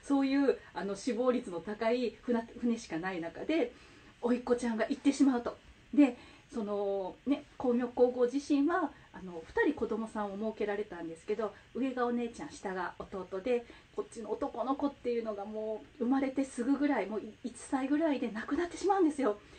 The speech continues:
だからもう、その甥っ子ちゃんのことはきっと、その自分の息子のように大切に育ててきてたと思うんですよね。その甥っ子ちゃんが行ってしまうっていうので、まあなんかそのね、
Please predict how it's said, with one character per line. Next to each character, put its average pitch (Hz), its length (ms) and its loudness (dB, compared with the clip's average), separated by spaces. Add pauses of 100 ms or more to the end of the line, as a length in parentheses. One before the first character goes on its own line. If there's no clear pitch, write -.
(280)
だ 220 80 -8
か 226 120 -4
ら 220 120 -2
も 190 420 -4
う、 - 40 -18
そ 190 80 -8
の 190 120 -4
甥 240 140 6
っ - 60 -8
子 269 140 0
ち 277 100 -2
ゃ 254 60 2
ん 254 60 2
の 277 80 2
こ 294 120 -2
と 240 160 -2
は 233 120 2
き - 100 -12
っ - 20 -18 (200)
と、 254 320 2 (360)
そ 180 80 -8
の 180 80 -4
自 - 180 -12
分 240 160 -4
の 254 80 2
息 233 220 0
子 320 100 6
の 320 100 12
よ 349 140 8
う 359 60 8
に 285 260 10 (260)
大 240 200 2
切 208 200 -6
に 233 80 0
育 233 220 -4
て 240 120 -2
て 240 100 -4
き - 100 -18
て 247 140 -2
た 185 180 4
と 180 240 -4
思 277 180 10
う 262 60 10
ん - 20 2
で 226 80 2
す - 100 -8
よ 160 60 -4
ね。 220 240 0 (1040)
そ 269 120 -4
の 392 100 6 (140)
甥 294 100 0
っ - 40 -2
子 339 120 -6
ち - 100 -8
ゃ 330 40 -2
ん 320 40 -2
が 320 80 0
行 294 100 -2
っ - 20 -18
て 330 120 0
し 349 100 -4
ま 330 160 0
う 349 60 2
っ - 40 -6
て 247 140 -4
い 233 100 0
う 226 60 -4
の 208 120 0
で、 294 280 -2 (240)
ま 233 120 -4
あ 240 60 0
な 240 100 0
ん 254 40 -4
か 240 100 -6
そ 233 160 -8
の 208 340 -6
ね、 233 140 -2